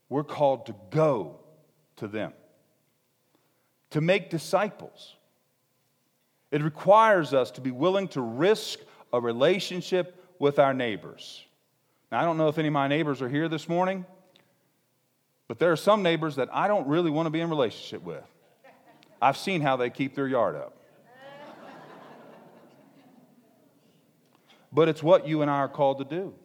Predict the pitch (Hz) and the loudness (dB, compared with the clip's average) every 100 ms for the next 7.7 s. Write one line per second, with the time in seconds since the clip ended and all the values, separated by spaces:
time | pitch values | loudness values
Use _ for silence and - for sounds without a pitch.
0 | _ _ _ _ _ _ _ - - 156 | _ _ _ _ _ _ _ -8 0 4
1 | 151 151 165 190 180 185 185 156 104 67 | 4 4 0 -2 0 0 -2 -4 -8 -14
2 | - - _ _ _ _ _ _ _ _ | -18 -20 _ _ _ _ _ _ _ _
3 | 180 170 165 190 254 254 170 117 95 90 | 0 0 0 0 0 0 0 0 -4 -8
4 | 87 65 - - _ _ _ _ _ - | -8 -10 -16 -20 _ _ _ _ _ -10
5 | 131 135 175 196 175 180 165 156 131 165 | -4 0 2 2 2 2 0 -4 -2 -2
6 | 170 135 160 185 - - - 180 185 - | -2 0 0 0 -6 -14 -10 -8 -8 -10
7 | 160 - - 247 202 110 - | -12 -12 -8 -8 -8 -10 -16